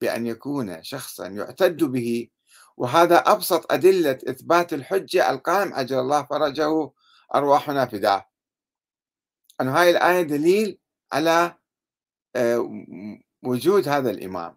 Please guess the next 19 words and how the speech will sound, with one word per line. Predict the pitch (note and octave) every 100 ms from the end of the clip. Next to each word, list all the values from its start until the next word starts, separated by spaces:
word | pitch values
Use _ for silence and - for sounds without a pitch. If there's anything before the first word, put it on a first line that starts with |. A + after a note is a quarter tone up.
| -
إث-، | G#2+ - _ -
إثبات | - C3+ C#3+
الحجة. | - - - - - _ _ _ _ _ _ _ _ _
وأيضًا | D3 E3+ F#3 - F#3+ E3 D#3+
يضيف | D3 D3 F3 C#3
يقول: | C#3+ D#3 D3 F#3
"علم | G#3 F3
الأئمة | B2 D3+ F3+ D#3 B2
عليهم | B2 D3+ B2+
السلام | A#2 B2+ C3+ A#2+
من | A2
أين؟ | - D3 C3+ B2 _ _ _ _ _ _ -
من | C3
أين | E3+ F#3 D#3+
مصدره؟ | B2+ A#2+ A#2 A2 A2+ A2+ _ _ _ -
وكانوا | G#2 C#3+ D3 B2
أساتذة | A#2+ D#3 D#3+ C3 A#2 A2+ G#2
الدنيا | G2+ B2 A#2+
وساداتها | A2+ F2+ F2+ F2 A2 B2+ C3+ A#2 A2